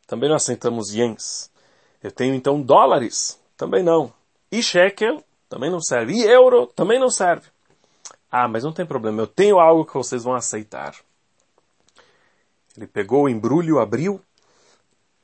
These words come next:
entregou. Tem um diamante. O anjo olhou e disse, "Ah, isto sim." Pegou o diamante, jogou no lixo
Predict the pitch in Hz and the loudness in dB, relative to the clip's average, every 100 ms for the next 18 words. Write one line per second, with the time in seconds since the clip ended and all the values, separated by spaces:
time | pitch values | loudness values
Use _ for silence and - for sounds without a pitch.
0 | _ _ _ - 131 160 165 160 269 - | _ _ _ -8 -4 0 4 6 4 0
1 | _ _ _ _ _ _ _ _ _ _ | _ _ _ _ _ _ _ _ _ _
2 | _ _ _ _ _ _ _ _ 95 92 | _ _ _ _ _ _ _ _ -20 -12
3 | 110 123 175 254 - - _ _ _ _ | -6 0 2 0 -4 -18 _ _ _ _
4 | _ _ _ _ _ _ _ _ _ _ | _ _ _ _ _ _ _ _ _ _
5 | _ _ _ _ _ _ 135 202 202 196 | _ _ _ _ _ _ 2 2 4 4
6 | 175 180 202 175 185 - 147 143 156 214 | 4 6 4 2 -2 -6 -4 0 2 2
7 | 233 214 156 110 95 - _ _ _ - | 2 2 0 -2 -6 -14 _ _ _ -10
8 | 127 135 - - 311 - 131 - _ _ | -6 -4 -6 -6 -8 -6 -8 -10 _ _
9 | _ _ _ _ _ _ _ _ - 113 | _ _ _ _ _ _ _ _ -10 -2
10 | 160 156 151 139 135 156 - 160 151 _ | -2 0 0 4 2 2 -4 -14 -16 _
11 | _ _ _ _ _ 104 120 147 233 220 | _ _ _ _ _ -6 0 4 4 4
12 | 208 208 - 185 | 4 0 -2 -8